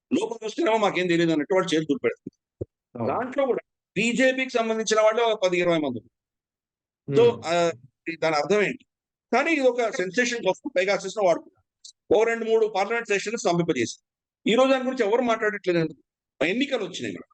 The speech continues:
Speaker 1: ఆ, రెండు వేల ఇరవై నాలుగు ఎన్నికలు. ఎన్నికల కంటే ముందర మనకు, ఆ, లాస్ట్ సెషన్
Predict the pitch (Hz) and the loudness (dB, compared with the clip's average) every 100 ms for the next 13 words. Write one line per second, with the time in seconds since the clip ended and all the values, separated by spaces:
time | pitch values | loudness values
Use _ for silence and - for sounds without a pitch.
0 | - 131 139 135 156 175 160 156 170 151 | 0 4 4 2 0 2 2 2 0 0
1 | 180 180 135 123 104 - - 185 226 240 | 0 -2 -2 -4 -6 -10 -4 0 2 2
2 | 226 220 214 170 175 254 233 165 - 156 | 0 -2 -2 0 -2 0 -2 -4 -6 -4
3 | 151 143 139 131 117 - 120 113 107 131 | -2 2 2 4 0 0 2 4 2 2
4 | 185 - 175 156 147 | 0 0 -2 0 -2